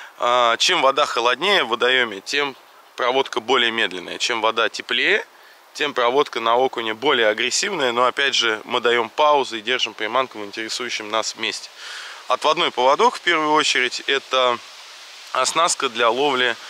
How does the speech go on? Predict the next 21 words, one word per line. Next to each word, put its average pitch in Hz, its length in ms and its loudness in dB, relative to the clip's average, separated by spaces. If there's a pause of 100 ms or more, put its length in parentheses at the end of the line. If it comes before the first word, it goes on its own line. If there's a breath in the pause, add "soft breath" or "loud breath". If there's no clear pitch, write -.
(260 loud breath)
на 156 140 2
сложном 139 500 0
рельефе. 123 480 0
Потому 156 240 -2
что 143 180 -2
на 143 300 4
обычном 180 400 0
рельефе 165 400 2
можно 135 340 0
ловить 127 480 2 (440 loud breath)
микроджигом, 156 840 2 (600)
джиг-ригом, 147 920 2 (300)
э, 98 580 -2 (220)
вертушками, 123 720 -4
там, 110 280 -2
воблерами, 123 840 0 (260)
колебалками, 127 800 2
да 113 100 -4
всем 135 220 -2
чем 131 220 -2
угодно. 120 400 0